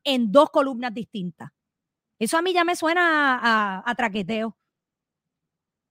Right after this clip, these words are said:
¿A quiénes contrataron para llevar el caso? Mírenlos ahí.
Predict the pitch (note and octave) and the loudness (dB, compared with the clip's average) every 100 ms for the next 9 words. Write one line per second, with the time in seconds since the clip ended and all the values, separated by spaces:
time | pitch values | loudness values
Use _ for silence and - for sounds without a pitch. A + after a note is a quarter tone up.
0 | _ _ _ _ _ _ D4+ D4 F#4 F#4+ | _ _ _ _ _ _ 0 2 2 2
1 | F#4+ F4+ D4+ C#4+ C#4 C#4+ B3 C4 B3 A#3+ | 2 2 4 2 2 0 0 0 0 0
2 | B3+ A#3+ A#3 G#3 G3 E3 _ - G3 A#3 | -2 -2 -4 -4 -6 -14 _ -8 -2 2
3 | D#4 F#4 E4 B3 B3+ E3+ | 6 8 8 4 0 -6